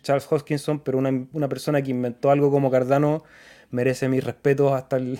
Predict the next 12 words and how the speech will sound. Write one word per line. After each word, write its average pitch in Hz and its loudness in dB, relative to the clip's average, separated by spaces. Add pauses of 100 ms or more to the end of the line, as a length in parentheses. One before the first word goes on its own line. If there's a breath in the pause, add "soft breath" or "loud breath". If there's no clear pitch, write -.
hasta 143 -8
el - -12
final 135 -4
de 147 -2
los 135 -2
tiempos, 151 4
a 127 4
menos 139 4
que 127 0
haga 127 6
alguna 123 2
acción, 127 -2